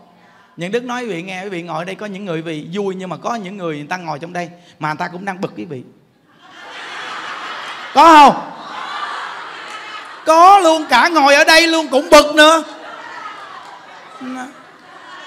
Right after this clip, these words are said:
Trời ơi, đã mang cái thân này, mang cái tâm ở cõi đời là nó như vậy đó.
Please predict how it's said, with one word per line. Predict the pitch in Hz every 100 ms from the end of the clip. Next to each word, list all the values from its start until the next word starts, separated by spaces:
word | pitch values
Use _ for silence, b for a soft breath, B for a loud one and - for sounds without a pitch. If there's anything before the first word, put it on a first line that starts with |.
| - -
Trời | 262 269 285
ơi, | 302
đã | 294
mang | 320 320 320
cái | 339
thân | 294 302
này, | 262
mang | 262 302
cái | 320
tâm | 311 302
ở | 302
cõi | 262 285
đời | 240 247
là | 247
nó |
như | 269 294
vậy | 262 254
đó. | 320 339